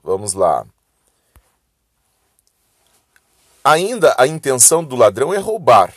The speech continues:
matar e destruir. Mas minha intenção é dar vida e vida em abundância para vocês.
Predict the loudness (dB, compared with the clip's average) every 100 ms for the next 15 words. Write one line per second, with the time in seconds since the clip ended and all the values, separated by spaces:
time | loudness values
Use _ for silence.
0 | _ -6 -4 0 0 0 0 -2 -2 -4
1 | -8 -10 -12 _ _ _ _ -8 -4 -4
2 | -4 -6 -4 -4 -2 -2 2 2 2 0
3 | 0 0 0 2 2 0 -8 -10 0 0
4 | 0 -8 -12 -12 -4 2 2 2 -6 -10
5 | -6 -4 -4 -2 2 2 2 -2 0 -2
6 | -2 -4 -6 -6 -8 -8